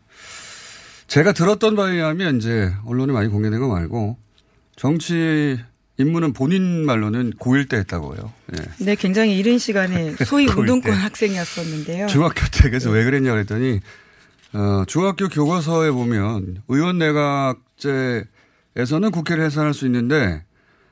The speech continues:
Speaker 1: 대통령제에서는 할 수 없다. 어, 근데 이제 국회가 해산되는 걸 봤고, 예. 그래서 학교에서 배운 것과 다른 현실,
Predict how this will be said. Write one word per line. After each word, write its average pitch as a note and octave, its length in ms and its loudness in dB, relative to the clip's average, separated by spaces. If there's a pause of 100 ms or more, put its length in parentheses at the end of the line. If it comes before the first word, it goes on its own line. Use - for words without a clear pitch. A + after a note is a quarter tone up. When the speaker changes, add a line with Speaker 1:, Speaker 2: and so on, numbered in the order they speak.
(120)
Speaker 1:
대통령제에서는 F3 920 0
할 F#3+ 80 -2
수 E3 100 -4
없다. A2+ 760 -2 (1600)
어, A#2 280 -2
근데 G3+ 340 2
이제 F#3+ 260 0
국회가 E3 320 -4
해산되는 D#3+ 500 0
걸 D3+ 140 0
봤고, G2 500 -4 (280)
예. E2+ 300 -10 (120)
그래서 A2+ 540 -2 (600)
학교에서 F3 720 -2
배운 C#3+ 400 0
것과 C#3 880 -2
다른 D#3+ 300 -2
현실, A#2 600 -2